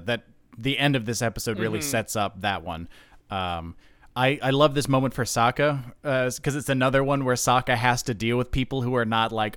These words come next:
Speaker 1: on target, mission oriented.
Speaker 2: <laughs>
Speaker 1: Uh, they get split up, and Aang and Katara go in one place, and they learn that the origin of the name of the city of Omashu comes from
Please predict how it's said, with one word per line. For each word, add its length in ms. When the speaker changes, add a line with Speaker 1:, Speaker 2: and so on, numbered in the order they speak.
Speaker 1:
on 280
target, 520
mission 380
oriented. 920
Speaker 2:
<laughs> 60
Speaker 1:
Uh, 180
they 140
get 180
split 340
up, 240
and 140
Aang 220
and 80
Katara 400
go 180
in 140
one 220
place, 340
and 100
they 120
learn 340
that 100
the 100
origin 420
of 100
the 80
name 300
of 120
the 220
city 320
of 80
Omashu 560
comes 160
from 160